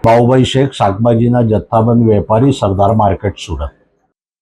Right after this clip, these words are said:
આમ તો જોવા જઈએ તો ચોમાસાની સિઝનમાં સામાન્ય રીતે વર્ષ-, અ, ભાવ વધારો થતો જ હોય છે,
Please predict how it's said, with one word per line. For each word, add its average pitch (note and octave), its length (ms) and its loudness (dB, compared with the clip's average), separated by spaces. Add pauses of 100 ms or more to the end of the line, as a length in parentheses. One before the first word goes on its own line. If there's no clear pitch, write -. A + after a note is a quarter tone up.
(120)
આમ C3 240 2
તો C#3 260 2
જોવા C3 320 2
જઈએ C3 340 2
તો C3+ 140 0
ચોમાસાની B2 680 0
સિઝનમાં A#2+ 540 0
સામાન્ય A#2 580 0
રીતે A#2+ 680 2
વર્ષ-, G2+ 480 -6
અ, G#2+ 140 2
ભાવ F#2 260 2
વધારો G#2+ 420 2
થતો A2 380 -4
જ F3 60 -2
હોય C#2+ 180 -2
છે, A2+ 220 -10